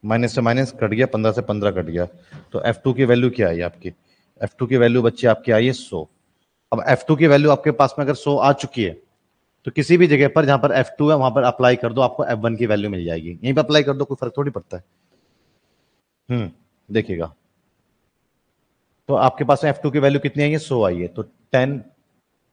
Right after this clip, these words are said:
एफ़ वन और ये plus एफ़ टू की value करोगे तो क्या बन जाएगा? तीन सौ पचास हो जाएगा, सौ रखते ही एफ़ टू की value equals to नौ सौ पचास। पचास गया आपका नौ सौ, तीन सौ गया छह सौ।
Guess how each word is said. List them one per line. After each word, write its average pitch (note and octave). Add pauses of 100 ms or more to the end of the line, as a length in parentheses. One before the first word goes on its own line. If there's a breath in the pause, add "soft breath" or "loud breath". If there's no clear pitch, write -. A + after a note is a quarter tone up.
(200)
एफ़ A2+
वन C3 (680)
और A2
ये B2
plus B2+
एफ़ A#2+
टू C3+
की C3
value B2
करोगे B2
तो B2
क्या B2+
बन G#2
जाएगा? F#2
तीन A2+
सौ B2+
पचास B2+
हो C3+
जाएगा, D3
सौ D3
रखते B2+
ही A2
एफ़ A#2+
टू B2+
की A#2
value F#2 (760)
equals A#2
to C#3
नौ A#2+
सौ D3+ (640)
पचास। F2+ (400)
पचास B2
गया C3+
आपका B2
नौ A#2+
सौ, C#3+
तीन B2
सौ A#2+
गया B2
छह A#2+
सौ। F#2